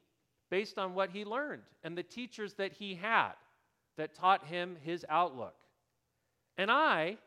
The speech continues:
was arguing all the points that my teachers had made. And so we were asking ourselves, "Are we even arguing with each other, or are we just proxies, argue-, our professors arguing against each other?"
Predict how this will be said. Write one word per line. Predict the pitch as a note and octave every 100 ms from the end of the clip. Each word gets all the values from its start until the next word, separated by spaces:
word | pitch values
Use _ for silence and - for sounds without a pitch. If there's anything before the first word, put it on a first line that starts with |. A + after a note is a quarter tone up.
| _ _ _ _ _
was | F#3+ G3
arguing | A3 A3+ G#3+ G#3+
all | G#3+ A3
the | G#3
points | - G#3 A3+ A3+ - - _
that | A3 F#3+
my | A#3+ D4+
teachers | - G#3+ - D3+ B2+ A2 - _ _
had | D3+ C#3
made. | B2 G#2+ E2+ - _ _ _ _ _ _ _ _ _ _ _ -
And | G#3
so | -
we | B3 B3
were | B3
asking | A#3+ C#4 - B3
ourselves, | A3 A3 G3 E3+ - - _
"Are | E3 G3
we | C4+ E4
even | E4+ B3+
arguing | F#3 G3 G#3+ G#3+ F#3+
with | F3+
each | E3+ D3 -
other, | D3+ G#3 D4+ C4+
or | E3 F#3
are | F#3
we | F#3 B3
just | G#3+ F#3 -
proxies, | A#3 B3 C4 - D#3 B2+ C#3+ - - _ _ _ _ _ _
argue-, | F3 G3+ G#3 G#3
our | D3+ E3+
professors | - F#3 - A#3+ - F3+
arguing | F3 D#3+ F#3 F3+ E3 D#3+
against | D3 D3+ - C3+
each | - -
other?" | D3+ G2+